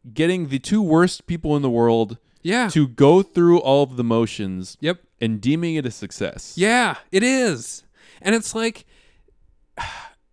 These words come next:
Speaker 2: like, n-, none of their problems are solved.
Speaker 1: Yeah.
Speaker 2: Like,
Speaker 1: They're both
Speaker 2: they're
Speaker 1: still awful people.
Speaker 2: The, the fact that they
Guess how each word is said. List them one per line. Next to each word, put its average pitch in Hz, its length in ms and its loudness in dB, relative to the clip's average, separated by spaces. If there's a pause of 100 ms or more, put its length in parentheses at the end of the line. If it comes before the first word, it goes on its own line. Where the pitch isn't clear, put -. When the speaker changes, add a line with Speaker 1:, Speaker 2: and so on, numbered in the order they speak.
(160)
Speaker 2:
like, 190 320 -4
n-, 156 540 -8 (220)
none 170 240 0
of 247 80 -2
their 214 120 0
problems 175 540 -4
are 135 60 -8
solved. 120 600 -10 (240)
Speaker 1:
Yeah. 110 320 4
Speaker 2:
Like, 170 400 -2
Speaker 1:
They're 131 100 2
both 156 120 10
Speaker 2:
they're 190 120 2
Speaker 1:
still 151 140 6
awful 123 220 4
people. 98 320 -2
Speaker 2:
The, 185 240 0
the 160 200 -4
fact 220 380 -4
that 175 260 -6
they 160 580 -4